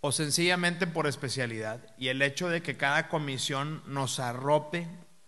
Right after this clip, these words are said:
para el gobierno y para el Estado es muy, muy fructífero. Por eso yo les agradezco ya diez años de trabajo a favor del Estado.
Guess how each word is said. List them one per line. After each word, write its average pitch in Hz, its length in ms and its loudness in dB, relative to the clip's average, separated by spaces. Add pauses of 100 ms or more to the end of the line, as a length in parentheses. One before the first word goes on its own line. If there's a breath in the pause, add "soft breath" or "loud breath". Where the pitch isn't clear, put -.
(1000)
para 120 200 -2
el 120 80 -2
gobierno 135 500 2
y 160 60 2
para 151 220 2
el 123 80 -4
Estado 131 420 0
es 131 120 -2
muy, 139 580 0
muy 127 220 -6
fructífero. 139 680 -2
Por 127 160 -4
eso 143 460 -4
yo 131 180 -4
les 143 160 -2
agradezco 147 760 0 (960)
ya 131 260 6
diez 156 320 4
años 156 300 2
de 147 100 -2
trabajo 131 640 -2 (840)
a 110 140 -8
favor 120 360 -6
del 139 160 -6
Estado. 147 600 -2